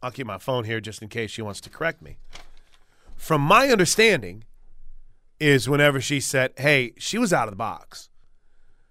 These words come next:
the umpires came together and ruled that she was not. And she's like,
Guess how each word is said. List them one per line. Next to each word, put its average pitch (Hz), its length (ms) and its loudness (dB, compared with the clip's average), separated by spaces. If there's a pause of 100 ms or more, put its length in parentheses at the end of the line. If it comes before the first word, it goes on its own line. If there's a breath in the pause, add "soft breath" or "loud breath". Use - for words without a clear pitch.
(160)
the 131 100 2
umpires 156 520 4
came 139 300 0
together 123 680 0 (720)
and 135 260 4
ruled 151 380 2
that 123 220 0 (320)
she - 280 -2
was 107 220 -8
not. 98 300 -8 (420)
And 135 160 -2
she's 135 240 -6
like, 117 240 -4